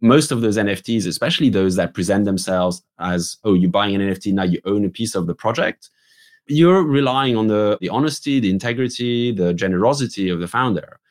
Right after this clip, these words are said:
which can work. And,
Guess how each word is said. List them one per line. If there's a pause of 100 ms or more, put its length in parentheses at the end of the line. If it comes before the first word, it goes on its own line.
(340)
which (400)
can
work. (120)
And,